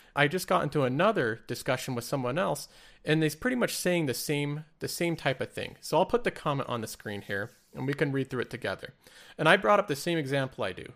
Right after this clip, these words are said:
which is Warren Buffett that bought Coca-Cola, Coca-Cola, and he bought it for, like, a billion dollars, and it's paid dividends and returned a ton of capital to him. Returns over five hundred million a year now to him.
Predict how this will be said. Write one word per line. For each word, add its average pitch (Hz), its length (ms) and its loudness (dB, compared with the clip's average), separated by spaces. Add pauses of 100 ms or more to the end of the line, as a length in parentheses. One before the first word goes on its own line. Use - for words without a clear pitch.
which 127 180 -6
is 120 160 -2
Warren 165 240 2
Buffett 143 320 0
that 123 140 -2
bought 123 300 2
Coca-Cola, 127 640 2 (140)
Coca-Cola, 143 680 4 (500)
and 135 220 4
he 143 80 2
bought 156 200 8
it - 80 2
for, - 80 0
like, 135 120 4
a 131 40 -2
billion 147 400 2
dollars, 113 300 2
and 123 80 -2
it's - 80 -8
paid 143 260 0
dividends 170 600 0
and 127 100 -4
returned 143 320 -2
a 139 60 0 (120)
ton 208 340 4
of 156 140 2
capital 160 440 2
to - 180 -8
him. 110 260 -6
Returns 147 320 0 (100)
over 175 200 2
five 175 320 4
hundred 185 240 -2
million 135 360 0
a 127 80 -2
year 139 260 0
now 110 180 0
to 107 220 -6
him. 127 160 -6